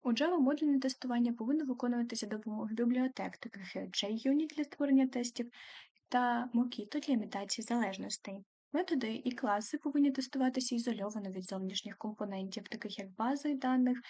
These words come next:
чи веб-сервіси. Модульне тестування дозволяє виявляти помилки на різних етапах розробки, зосереджуючись на тестуванні окремих функцій чи компонентів програми,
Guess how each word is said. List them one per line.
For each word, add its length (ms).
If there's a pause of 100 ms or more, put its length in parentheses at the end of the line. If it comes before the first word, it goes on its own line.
(140)
чи 160
веб-сервіси. 840 (600)
Модульне 320
тестування 480
дозволяє 440
виявляти 480
помилки 400
на 120
різних 360
етапах 380
розробки, 560 (300)
зосереджуючись 760
на 80
тестуванні 540
окремих 400
функцій 480
чи 120
компонентів 640
програми, 580